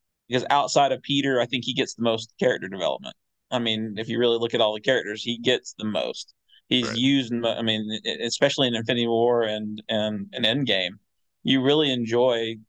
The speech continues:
Speaker 1: the progression of his character, especially after Volume Two, because, you know, he, he was such a jerk, and that's why I loved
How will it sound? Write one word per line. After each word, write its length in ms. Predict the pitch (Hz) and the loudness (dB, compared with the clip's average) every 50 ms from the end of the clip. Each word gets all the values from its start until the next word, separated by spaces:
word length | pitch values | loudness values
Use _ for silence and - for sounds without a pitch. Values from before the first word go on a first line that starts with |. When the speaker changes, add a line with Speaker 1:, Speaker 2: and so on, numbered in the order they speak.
| _ _ _ | _ _ _
Speaker 1:
the 60 | 107 | -4
progression 520 | 107 117 113 113 117 123 131 - - 123 113 | -4 -4 0 2 2 2 2 0 -2 -4 -4
of 80 | 107 | -4
his 140 | 113 107 - | -4 -4 0
character, 540 | - 151 180 - - 90 - - 98 85 - _ _ _ _ _ _ | 2 2 4 4 2 -2 -4 -6 -8 -8 -8 _ _ _ _ _ _
especially 340 | - - - 160 160 160 135 | -2 2 2 2 4 2 0
after 140 | 117 - 117 | 0 0 0
Volume 280 | 120 117 113 113 113 | 2 2 2 2 2
Two, 160 | 110 165 180 170 | 2 2 2 2
because, 180 | 139 135 123 | 2 -2 -4
you 80 | 127 127 | -2 -2
know, 60 | 123 | -2
he, 140 | 139 135 - _ _ _ | -2 -4 -6 _ _ _
he 60 | 131 | -6
was 100 | 131 127 | -2 0
such 160 | - 143 - | -2 -2 -2
a 60 | 135 117 | -4 -2
jerk, 300 | - 139 147 143 139 - | 0 2 2 2 2 0
and 80 | 123 113 | 0 0
that's 140 | 113 117 117 | 0 0 2
why 100 | 127 120 | 0 0
I 60 | 113 | 2
loved 340 | 110 123 143 143 135 151 | 2 2 2 2 0 -6